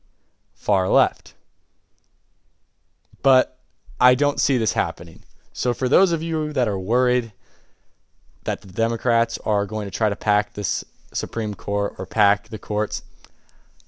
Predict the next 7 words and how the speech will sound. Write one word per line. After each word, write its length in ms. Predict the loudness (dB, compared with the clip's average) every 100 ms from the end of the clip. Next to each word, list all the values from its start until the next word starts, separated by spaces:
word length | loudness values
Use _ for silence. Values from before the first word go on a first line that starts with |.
| -20 -20 -20 -18 -18 -20 -16
Yes, 380 | -4 4 4 4
it 160 | -2 -4
could 240 | 2 2
happen. 680 | 2 2 4 4 -2 -4 -6 -14 _ _ -20 -20 -20 -20 _ _ _ _ _ _ _ _ _ _ -20 _ -20 -20 -20 -20 -18 -4
Is 200 | -2 0
it 120 | -2
likely? 640 | 0 2 2 0 -2 -2